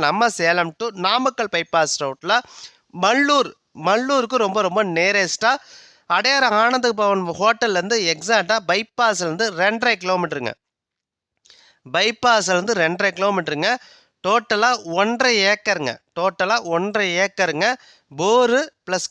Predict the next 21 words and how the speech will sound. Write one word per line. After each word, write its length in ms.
கிணறு 380
பிளஸ் 260
ஃப்ரீ 160
இ 120
பி 140
சர்வீஸுங்க. 500
பஞ்சாயத்து 600
ரோட 180
ஒட்டியே 400
இருக்கு. 260
இருபது 280
அடி 180
ரோடு 160
பஞ்சாயத்து 540
ரோட 140
ஒட்டியே 360
இருக்குங்க. 360
டோட்டலா 440
ஒன்றரை 360
ஏக்கரும் 540
சேர்த்து 420